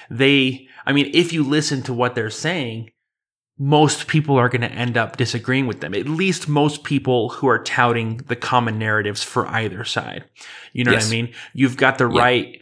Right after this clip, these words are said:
Speaker 1: who's saying, "Hey, covid is not a very big issue." Listen to the Dark Horse podcast, which I don't know if we've ever said the name, but it's the Dark Horse
Speaker 2: <laughs> Yes.
Speaker 1: podcast. If you're gonna look it up,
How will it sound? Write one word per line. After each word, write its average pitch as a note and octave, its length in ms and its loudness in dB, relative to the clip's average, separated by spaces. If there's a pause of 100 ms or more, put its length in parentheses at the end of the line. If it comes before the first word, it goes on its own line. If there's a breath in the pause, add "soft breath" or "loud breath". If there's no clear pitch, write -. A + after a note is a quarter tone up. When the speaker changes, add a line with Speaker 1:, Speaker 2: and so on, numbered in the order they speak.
(120 soft breath)
Speaker 1:
who's B2 200 0
saying, A#2+ 240 2
"Hey, A#2 500 0 (260)
covid C3+ 380 6
is A#2 200 -2
not A#2+ 220 4
a A#2 80 2
very G#2+ 320 -2
big G#2 220 -8
issue." A#2 400 -4 (560 soft breath)
Listen C3+ 520 4
to B2 520 -2
the B2+ 100 0
Dark A#2 280 2
Horse B2 280 4
podcast, A2+ 680 0
which A2 160 -10
I G#2 60 -6
don't C3 120 2
know C3+ 60 2
if B2 60 -2
we've B2+ 100 -2
ever A2 180 0
said A#2 180 0
the G#2+ 80 -4
name, A#2+ 280 2
but F#2 100 -6
it's - 140 -6
the A#2+ 80 -2
Dark A#2 320 4
Horse A#2 300 4
Speaker 2:
<laughs> - 140 -2
Yes. D#3+ 100 2
Speaker 1:
podcast. A#2+ 580 2
If A2+ 60 -6
you're A#2+ 140 2
gonna A#2+ 120 0
look F#3 180 4
it E3+ 100 6
up, B2 340 2